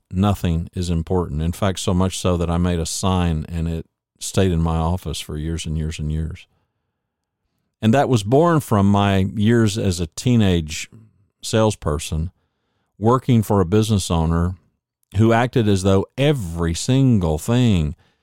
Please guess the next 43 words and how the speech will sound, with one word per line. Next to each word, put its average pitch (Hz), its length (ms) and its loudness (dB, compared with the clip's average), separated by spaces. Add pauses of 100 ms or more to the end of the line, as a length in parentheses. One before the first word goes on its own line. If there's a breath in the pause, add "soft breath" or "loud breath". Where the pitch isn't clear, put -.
(180)
had 107 200 -2
the 101 80 4
weight 107 400 2
of 92 120 0
the 95 120 2
entire 95 360 2
business 104 460 0
on 69 200 -6
it. - 240 -16 (1400)
And 104 100 0
I 110 80 4
remember 127 480 4
him 113 220 4
barking 104 520 2
at 95 120 4
us 90 200 2
constantly. 92 600 0
He 101 120 2
was 85 140 0
a 76 60 -4
tyrant. 78 500 -2 (440)
I 120 80 -2
remember 151 420 2
him 127 200 4
barking 120 440 2
at 104 140 4
us 98 180 2
constantly 98 760 0
that 90 400 0 (1700 soft breath)
the 113 100 0
devil 113 400 4
was 110 180 2
in 107 100 4
the 104 100 4
details 95 640 0
and 113 180 2
all, 139 140 0
all 156 180 2
these, 113 280 0
all 151 180 2
these 120 220 0
trite 101 460 -2
things. 87 720 -2